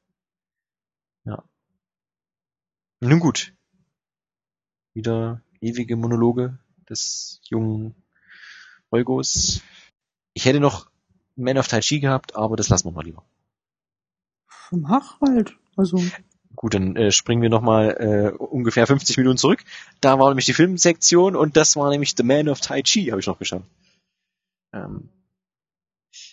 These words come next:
Speaker 1: ist der neueste, na, nicht neueste Film, aber ein relativ neuer Film, ich glaub auch von zweitausendvierzehn, fünfzehn, keine Ahnung, mit, mit und von, na, von nicht, aber Regie hat er geführt, Keanu Reeves, das ist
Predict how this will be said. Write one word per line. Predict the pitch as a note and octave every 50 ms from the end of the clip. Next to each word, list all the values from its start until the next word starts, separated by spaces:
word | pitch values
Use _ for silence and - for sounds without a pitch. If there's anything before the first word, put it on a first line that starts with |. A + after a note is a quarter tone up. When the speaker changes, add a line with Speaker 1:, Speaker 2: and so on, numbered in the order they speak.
| _ _ _
Speaker 1:
ist | B2+ - - - -
der | A2+ G#2+ G#2 G#2 G2+ G2+
neueste, | G2+ G#2 A2+ - - - A#2 A2 G#2+ G#2
na, | F#2+ F2 F2
nicht | F2 E2+ -
neueste | G#2 G2 G2+ - - -
Film, | - G2+ F#2+ F2+
aber | F2 F2 F2 F2
ein | E2+ F2+
relativ | F#2 F#2 G#2 G2+ - - F#2 -
neuer | G2 F#2+ F#2+ F#2
Film, | - - F#2 F2+
ich | F2 -
glaub | F2+ -
auch | - -
von | - G#2
zweitausendvierzehn, | - G2 F#2 F#2 E2+ F2 E2+ D#2+ - _ _ _ _ - - C#3 - - - E3+ D#3+ -
fünfzehn, | C#3+ C#3 - - C#3+ B2+
keine | - G#2+ F#2 F#2+
Ahnung, | A#2+ A#2 G#2 G#2
mit, | G#2 G2 - - - _ _ _ - - - - _ _ _ _ _ _ _ _
mit | D#3+ F3 -
und | - D#3 C#3+ -
von, | - - D3+ E3 E3+ D3+ -
na, | - G#2 G#2 G#2
von | - - C3+ B2+
nicht, | C3 C#3 - -
aber | - A2 G#2+ G#2 G#2+
Regie | A2 G2+ C3+ D3+ D3
hat | C3 B2+
er | A#2
geführt, | A2+ - - B2 A2+ - -
Keanu | - - A2+ B2+ D3+ C#3
Reeves, | C3 C#3 C3+ A#2 - -
das | - G2 -
ist | A#2 - - - - -